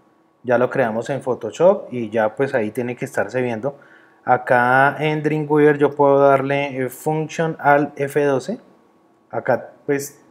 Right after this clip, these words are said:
tiene que verse, pero esto es lo malo de este servidor, que a veces como que no funciona bien. Por eso les he dicho,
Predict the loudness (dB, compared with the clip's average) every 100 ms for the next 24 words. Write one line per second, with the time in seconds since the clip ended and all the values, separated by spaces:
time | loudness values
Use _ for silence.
0 | _ -8 -6 -2 0 0 -2 -4 -2 -2
1 | -4 -6 -4 -4 -2 -2 -2 -6 -6 -6
2 | -4 -4 -6 -10 _ _ _ _ -2 0
3 | 0 -4 -8 -8 -8 -8 -10 -10 -16 _
4 | _ _ _ _ _ -10 -8 -6 -6 -4
5 | 0 0 0 0 0 2 2 4 4 2
6 | 0 -4 -6